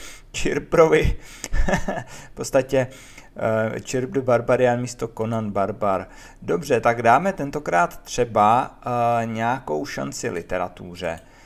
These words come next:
Dáme na to grant, eh, je můžeme, jo, můžeme, můžeme, hele, čtyři tisíce je dost, ale chceme zvýšit šanci aspoň na čtyřicet procent.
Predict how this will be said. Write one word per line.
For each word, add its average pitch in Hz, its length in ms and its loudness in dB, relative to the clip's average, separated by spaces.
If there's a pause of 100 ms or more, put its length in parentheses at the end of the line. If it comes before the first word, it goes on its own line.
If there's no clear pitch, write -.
(240)
Dáme 95 420 -4
na 95 100 -4
to 104 140 -6
grant, 113 640 -2
eh, 127 480 0
je 113 60 -4
můžeme, 160 480 -8 (100)
jo, 196 220 -4
můžeme, 254 560 -4
můžeme, 156 400 -8
hele, 143 200 -4
čtyři 143 300 -10
tisíce - 340 -8
je 123 100 0
dost, 113 440 0
ale 127 140 -2
chceme 180 440 -6
zvýšit 131 400 -10
šanci 131 360 -6
aspoň 123 240 -6
na 120 80 -2
čtyřicet 120 420 -6
procent. 104 440 -6